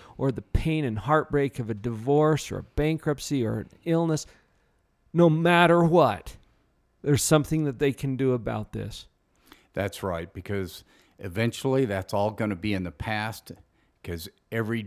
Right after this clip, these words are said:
Speaker 2: morning you wake up is a new day. You can choose a path of success, or you can choose to go down the dark path. Every m-,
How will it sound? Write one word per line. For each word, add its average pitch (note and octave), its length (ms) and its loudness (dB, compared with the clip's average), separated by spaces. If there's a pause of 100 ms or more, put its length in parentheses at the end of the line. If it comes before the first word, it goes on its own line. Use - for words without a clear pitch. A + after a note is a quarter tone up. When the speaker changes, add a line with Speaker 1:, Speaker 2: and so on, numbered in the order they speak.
Speaker 2:
morning A2+ 460 2
you G#2+ 180 -2
wake G2+ 380 -2
up G#2 200 -6
is F2 200 -8
a F2+ 160 -4
new G2+ 280 -2
day. G2 280 -4
You F2+ 240 -8
can E2+ 280 -10
choose A#2+ 600 -2
a F2+ 80 -6
path G2+ 500 -8
of D2+ 240 -12 (300)
success, G#2 840 -8 (460)
or F#2+ 180 -4
you G2+ 160 -4
can G2+ 220 -4
choose F#2+ 380 -8
to G2+ 80 -10
go F#2 200 -8
down E2+ 300 -8
the E2+ 80 -10
dark F2 400 -6
path. A#2+ 360 -6 (680)
Every G#2 640 -6 (100)
m-, E2+ 240 -6